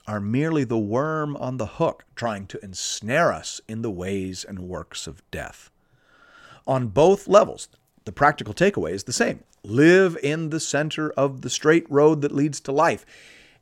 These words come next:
and be careful about the times and places where you'll be exposed to dangerous temptations. There are seductresses out there, literally and metaphorically, who know how to set a trap, who know how to tell a story,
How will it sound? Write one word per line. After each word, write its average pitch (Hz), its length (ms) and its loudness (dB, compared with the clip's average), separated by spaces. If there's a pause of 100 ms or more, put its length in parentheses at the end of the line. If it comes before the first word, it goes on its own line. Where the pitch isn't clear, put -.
(140)
and 90 240 -8
be 139 140 2
careful 196 760 -2
about 101 320 -2
the 120 80 -4
times 110 600 -6
and 123 160 -6
places 120 640 -4
where 90 140 -8
you'll 101 160 -6
be 117 160 -4
exposed 110 840 -2 (160)
to 110 100 -8
dangerous 90 560 -8
temptations. - 720 -10 (480)
There 113 320 0
are 123 480 2
seductresses - 1200 -6 (100)
out 69 260 -10
there, - 220 -14
literally 160 640 4 (280)
and 101 180 -6
metaphorically, 110 720 -2 (420)
who 127 140 -2
know 117 400 4
how 135 120 2
to 139 80 0
set 131 300 0
a 139 40 0
trap, - 560 -4 (180)
who 95 120 -8
know 107 420 -4
how 117 120 -4
to 123 60 -6
tell 123 300 -8
a 113 60 -2
story, - 680 -4